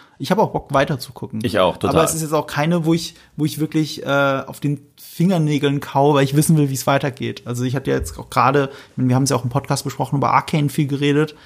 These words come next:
Speaker 1: Das hat, das hat einfach ein ganz anderes Niveau nochmal. Ähm, aber trotzdem einfach nett, nett. Und das Intro ist schön.
Speaker 2: Ja,
Speaker 1: Ja, und,
Speaker 2: ja.
Speaker 1: und wie du sagst, diese faszinierenden, man hat dann selber diese Augen, wie man dann, wie man dann auf ihn schaut, auf Hawkeye.
Speaker 2: Ja, und dann fand ich es ganz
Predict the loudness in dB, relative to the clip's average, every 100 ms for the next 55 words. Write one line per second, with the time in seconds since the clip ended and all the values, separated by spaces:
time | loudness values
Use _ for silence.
0 | -20 -20 _ -8 -2 -2 -2 -2 0 2
1 | 2 0 -2 0 0 2 0 0 0 0
2 | 0 0 -2 -2 -2 -2 -4 -8 -20 -20
3 | _ _ -10 -2 0 2 0 0 -2 -4
4 | -8 -2 2 2 2 -2 -6 -4 -6 -4
5 | -4 -4 -4 -4 -4 -6 -6 -6 -8 -16
6 | _ -8 -8 -6 -4 -2 -2 -2 -2 -4
7 | -6 -10 -14 -16 _ -2 2 2 2 0
8 | 2 2 0 0 2 2 0 -8 -4 -6
9 | -4 -4 -2 0 0 0 2 0 0 -2
10 | 2 2 0 -2 -4 -2 -2 -4 -10 -20
11 | _ -4 0 0 0 -4 -4 -6 -6 -6
12 | -8 -12 -16 -12 -12 -12 -16 -20 -20 _
13 | _ -4 2 2 2 0 0 -2 -2 -2
14 | -4